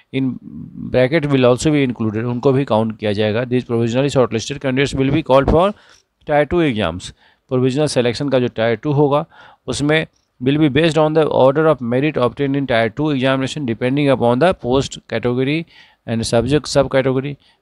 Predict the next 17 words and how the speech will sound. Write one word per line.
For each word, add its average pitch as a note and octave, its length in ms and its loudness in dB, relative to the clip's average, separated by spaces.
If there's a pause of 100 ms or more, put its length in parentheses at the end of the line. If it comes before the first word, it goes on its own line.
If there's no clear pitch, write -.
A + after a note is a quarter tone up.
Minimum D3+ 420 2
qualifying D3+ 500 4
marks D3+ 200 -4
for D3 100 2 (500)
tier B2+ 280 2
second B2+ 460 0
is A2 180 -4
forty B2+ 340 0
percent C3 300 0
for A#2 140 4
U C3 260 2
R D3+ 60 2 (100)
and A#2 140 -2
thirty A#2 240 -4
five C3+ 200 0
percent B2+ 360 -4
for D#3+ 120 4